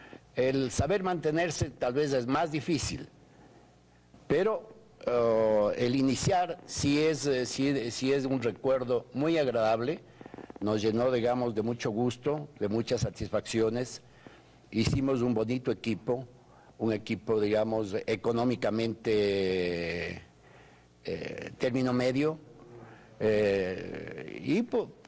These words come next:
pudimos entrar, digamos, bien. Luego, digamos, había que pensar en que teníamos que seguir adelante.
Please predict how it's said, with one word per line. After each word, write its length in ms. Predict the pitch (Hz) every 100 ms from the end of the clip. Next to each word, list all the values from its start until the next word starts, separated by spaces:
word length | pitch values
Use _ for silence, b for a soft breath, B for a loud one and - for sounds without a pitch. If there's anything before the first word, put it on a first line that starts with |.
| -
pudimos 400 | - 208 254 254
entrar, 380 | 196 165 180 175
digamos, 420 | 151 143 143 139
bien. 360 | 107 107 71 67 - - B B B B B B B B - - _ _
Luego, 300 | 156 233 254
digamos, 680 | 220 190 196 196 196 180 160 - -
había 340 | 131 151 170
que 120 | 156 139
pensar 640 | 131 120 113 143 143 131 -
en 200 | - 110 107
que 460 | - 110 101 - -
teníamos 460 | 117 120 139 135
que 120 | 135 113
seguir 340 | 107 113 139
adelante. 760 | 127 107 104 113 107 117 110